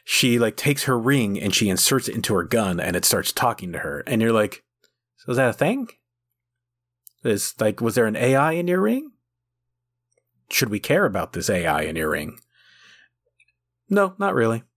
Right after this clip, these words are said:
You know, there's, like, a female stormtrooper that's kinda like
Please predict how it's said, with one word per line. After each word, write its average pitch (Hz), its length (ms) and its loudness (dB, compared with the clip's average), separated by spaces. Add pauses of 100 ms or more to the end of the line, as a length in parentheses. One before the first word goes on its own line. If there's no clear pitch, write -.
(180)
You 123 120 -2
know, 104 180 0 (400)
there's, 135 200 2
like, 135 140 0
a 120 60 2
female 131 460 2
stormtrooper 117 880 0
that's 92 180 -2
kinda 110 260 0
like 95 220 0